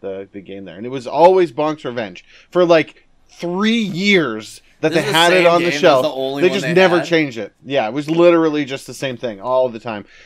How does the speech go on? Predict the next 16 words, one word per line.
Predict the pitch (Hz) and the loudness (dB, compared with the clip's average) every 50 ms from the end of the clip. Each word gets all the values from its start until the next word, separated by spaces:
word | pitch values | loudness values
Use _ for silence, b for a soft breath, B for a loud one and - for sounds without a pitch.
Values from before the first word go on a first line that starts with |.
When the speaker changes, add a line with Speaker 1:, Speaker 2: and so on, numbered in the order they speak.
| B B | B B
Speaker 1:
And, | - 147 156 151 147 - - | -6 -4 -4 -4 -4 -8 -8
and | 147 151 | -8 -6
I | 151 143 | -6 -4
don't | 120 170 190 226 254 302 | -2 0 0 0 0 -4
even | 320 311 269 214 | -6 -6 -4 -4
remember | 175 156 147 143 139 143 160 170 185 | -4 -4 -4 -4 -6 -6 -4 -4 -4
the | 156 135 | -6 -6
game. | 110 - 135 135 135 135 135 131 123 131 - | -6 -6 -6 -6 -6 -6 -6 -8 -8 -10 -12
I | - 139 | -8 -6
don't | 156 196 240 | -4 -4 -4
even | 254 220 | -4 -6
remember | 180 165 165 160 147 | -6 -6 -4 -6 -6
if | 123 | -8
it's | 123 113 - | -8 -12 -10
any | 135 127 113 | -10 -10 -10
good. | 98 92 120 117 120 117 | -10 -8 -6 -6 -6 -8